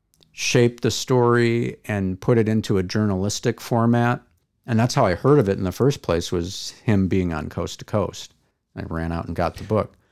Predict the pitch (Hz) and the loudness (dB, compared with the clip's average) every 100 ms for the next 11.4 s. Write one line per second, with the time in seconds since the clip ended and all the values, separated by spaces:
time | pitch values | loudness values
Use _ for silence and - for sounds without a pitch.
0 | _ _ 113 104 - - 107 92 90 160 | _ _ 0 0 -2 -2 0 0 -4 -10
1 | - _ _ _ _ - 127 123 127 123 | -18 _ _ _ _ 2 4 4 2 -2
2 | - 127 127 147 - 123 131 127 101 98 | 0 2 4 2 0 2 2 2 2 2
3 | 90 98 92 - 113 101 90 90 - _ | 0 0 -2 2 2 4 2 -4 -12 _
4 | _ _ _ 110 101 98 - _ _ _ | _ _ _ -2 -2 -2 -8 _ _ _
5 | - 117 104 107 113 113 117 120 107 - | 0 2 2 2 -2 -6 -6 -6 -2 2
6 | 127 - 123 110 123 110 107 98 190 156 | 2 4 0 0 2 2 4 4 4 4
7 | 131 117 107 110 110 170 104 98 104 131 | 0 -2 0 2 2 4 2 2 2 2
8 | 143 110 - - 143 170 165 - 95 - | 2 0 -2 0 2 2 0 0 -2 -2
9 | - 92 101 120 - 131 123 - 107 147 | -2 0 0 0 0 -2 -2 -2 0 -2
10 | - 92 - - 104 - - 87 87 87 | -4 -8 -8 -4 -2 -2 -2 -2 -2 -2
11 | 104 92 95 95 | -2 0 0 -2